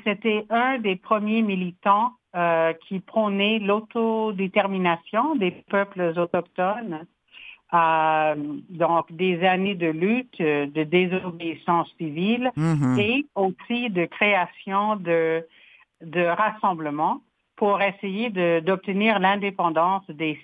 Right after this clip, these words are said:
Speaker 1: siens. Alors, et tout ça sans violence. Donc,
Speaker 2: Hmm.
Speaker 1: euh, et, euh, donc, c'était un peu parce que son oncle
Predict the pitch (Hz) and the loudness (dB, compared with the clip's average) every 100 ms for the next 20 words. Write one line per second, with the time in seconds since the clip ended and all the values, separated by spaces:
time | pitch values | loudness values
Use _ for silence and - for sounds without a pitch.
0 | - 180 160 143 143 _ _ _ _ 170 | -8 -2 0 0 -2 _ _ _ _ 2
1 | 165 165 160 151 190 175 180 220 180 226 | 4 4 2 0 -2 -4 -2 -8 -4 0
2 | 233 - - 208 208 214 175 170 165 147 | 0 0 -2 2 2 2 0 2 2 2
3 | 143 143 - 147 143 139 170 165 139 131 | 0 -2 -10 -6 0 2 2 0 -2 -2
4 | 127 - _ _ _ - - - 185 170 | -4 -8 _ _ _ -20 -12 2 4 4
5 | 165 160 151 147 147 139 120 - 190 185 | 4 4 4 4 4 2 0 -6 -4 2
6 | 175 175 - 214 208 202 185 180 - 254 | 2 0 -4 -4 -2 0 0 0 0 0
7 | 247 214 - - 233 247 254 - - _ | 0 -2 -4 -2 2 2 -2 -12 -20 _
8 | - 175 - 196 190 220 285 - | -20 -10 -2 2 4 2 0 -4